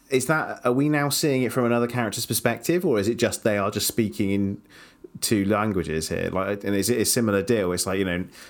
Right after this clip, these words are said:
we see it originally, they roll up on it and it's in German, and then when you see it from their perspective, they see it in English 'cause they can understand German.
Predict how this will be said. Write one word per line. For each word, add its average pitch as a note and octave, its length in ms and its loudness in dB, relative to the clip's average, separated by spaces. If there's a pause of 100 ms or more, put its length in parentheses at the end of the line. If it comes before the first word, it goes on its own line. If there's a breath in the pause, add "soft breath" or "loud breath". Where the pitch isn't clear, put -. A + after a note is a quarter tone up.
(120)
we G2+ 100 2
see A2 260 2
it F#2 100 -2
originally, G2+ 360 0
they F#2 140 2
roll F#2 260 2
up F#2+ 200 -4
on G2 100 0
it E2+ 100 -2
and F2+ 80 -2
it's - 280 -4
in F2 180 0
German, F2 400 0
and F2+ 140 0
then F2+ 320 -2 (180)
when F#2 240 0
you F#2 80 -2
see G2 220 -2
it F2 80 -6
from F#2 140 -4
their F#2 140 0
perspective, - 520 -6
they F#2 100 -2
see F2 240 -2
it E2+ 60 -2
in F#2 60 0
English F2+ 260 -2
'cause F2 160 -8
they F#2 100 -2
can G2 140 -2
understand G2 400 0
German. G2+ 380 -2